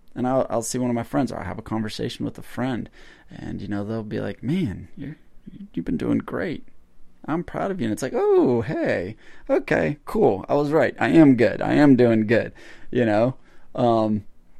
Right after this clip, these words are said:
and for some people, it might just be, like, as, as simple as, you know, you're talking to your girlfriend and, and she, you know, she goes, "Wow, you look really handsome today. Ooh, okay, I'm more confident about this outfit there. I liked it at first and now I started qu-," That's fine.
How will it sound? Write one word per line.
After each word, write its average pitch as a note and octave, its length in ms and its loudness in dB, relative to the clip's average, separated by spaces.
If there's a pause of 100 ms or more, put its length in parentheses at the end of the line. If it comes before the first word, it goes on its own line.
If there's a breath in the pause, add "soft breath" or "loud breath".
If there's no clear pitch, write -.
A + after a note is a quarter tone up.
(120)
and - 100 2
for C#3 100 0
some D#3 220 2
people, D3+ 300 0
it G2+ 80 0
might C3 240 2
just B2+ 240 -2
be, C3+ 160 0
like, A#2+ 240 2
as, A2 200 -4
as A2+ 180 -6
simple B2 440 -2
as, A2+ 380 0 (320 loud breath)
you A2+ 100 -6
know, A2+ 60 -2
you're A#2 100 2
talking A#2+ 320 -4
to A2+ 60 -6
your A2+ 80 -2
girlfriend G#2 680 -4
and, G2+ 220 -4
and G#2 220 -4
she, - 280 -10
you G#2 200 -8
know, G#2+ 280 -4
she A2+ 280 -10
goes, G#2+ 300 -6
"Wow, C#3+ 180 -8
you B2 160 -6
look C3 180 -6
really A#2+ 160 -6
handsome C3+ 400 -6
today. - 320 -8
Ooh, G#3 280 -4
okay, - 220 -8
I'm C3+ 140 -2
more C#3 120 0
confident A#2+ 420 -4
about G2+ 180 -4
this - 160 -10
outfit - 320 -6
there. C#2+ 160 -10
I G2 60 -6
liked A2+ 320 0
it C#3 100 -2
at B2 100 -8
first D3 400 -2
and A2 120 -4
now A#2 160 -2
I - 20 0
started - 400 -6
qu-," - 120 -12 (600 loud breath)
That's F3 340 -6
fine. C#3 520 -4